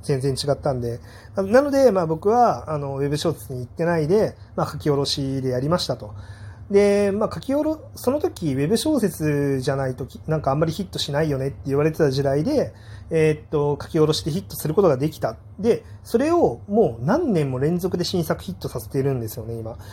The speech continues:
ていうのがあって、まあ、その、何年も連続で当てられた、たっていう、まあ、なんかこの事実をもって、まあ、信用を獲得しているので、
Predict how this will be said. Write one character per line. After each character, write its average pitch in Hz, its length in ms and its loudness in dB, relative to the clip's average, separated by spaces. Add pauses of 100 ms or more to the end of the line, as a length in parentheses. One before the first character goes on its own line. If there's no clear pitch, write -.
(320)
て 240 60 0
い 262 80 4
う 277 80 2
の 170 100 2
が 131 100 2
あ 147 40 2
っ 147 60 -4
て、 135 480 -2
ま 196 140 -2
あ、 - 20 -
そ - 80 -2
の、 143 240 -2
何 294 240 2
年 165 100 4
も 135 80 2
連 147 160 2
続 160 140 -2
で 147 80 2
当 135 80 0
て 165 100 -2
ら 156 80 4
れ 156 100 -2
た、 196 220 2 (300)
た 247 100 6
っ 254 60 -2
て - 200 -14
い 190 120 -2
う、 214 220 2
ま 156 120 -2
あ、 - 20 -4
な 180 160 -4
ん - 20 -6
か 151 80 -8
こ 202 120 -2
の 220 100 2
事 226 180 2
実 127 420 -2 (200)
を 151 80 2
も 175 80 4
っ 180 40 0
て、 165 440 0 (160)
ま 160 60 -4
あ、 - 20 0
信 233 260 2
用 240 160 6
を 220 60 2
獲 - 180 -6
得 208 160 -2
し - 120 -8
て 208 120 -4
い 202 60 -2
る 208 80 -2
の 143 100 -2
で、 185 260 0